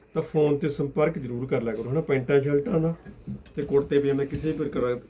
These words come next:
ਪ੍ਰਕਾਰ ਦਾ ਕੱਪੜਾ ਚਾਹੀਦਾ ਹੁੰਦਾ, ਉਹ ਵੀ ਫੋਨ 'ਤੇ ਸੰਪਰਕ ਕਰ ਲਿਆ ਕਰੋ। ਇਹ ਆ।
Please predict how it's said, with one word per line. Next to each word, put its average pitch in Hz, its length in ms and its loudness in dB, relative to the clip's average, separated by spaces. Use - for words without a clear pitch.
ਪ੍ਰਕਾਰ 123 400 -4
ਦਾ 117 160 -4
ਕੱਪੜਾ 117 300 -4
ਚਾਹੀਦਾ 127 280 0
ਹੁੰਦਾ, 147 260 -2
ਉਹ 139 140 0
ਵੀ 175 80 -2
ਫੋਨ 143 320 2
'ਤੇ 139 120 -2
ਸੰਪਰਕ 143 400 -4
ਕਰ 135 160 -2
ਲਿਆ 113 160 -4
ਕਰੋ। 110 180 -12
ਇਹ - 240 -14
ਆ। 123 100 -10